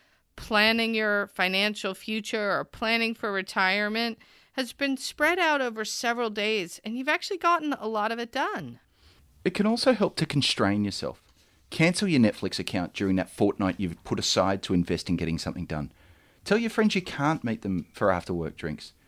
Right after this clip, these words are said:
Speaker 2: Here we're using the opportunity cost principle.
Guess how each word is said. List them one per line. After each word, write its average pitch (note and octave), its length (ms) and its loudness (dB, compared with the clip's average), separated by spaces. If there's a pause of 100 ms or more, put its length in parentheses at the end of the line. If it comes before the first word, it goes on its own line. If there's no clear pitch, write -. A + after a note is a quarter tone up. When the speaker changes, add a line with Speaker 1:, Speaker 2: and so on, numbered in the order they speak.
(260)
Speaker 2:
Here A3 220 0
we're A3+ 120 2
using D#3 360 2
the A#2+ 100 4
opportunity G2 520 0
cost - 240 -8
principle. - 360 -10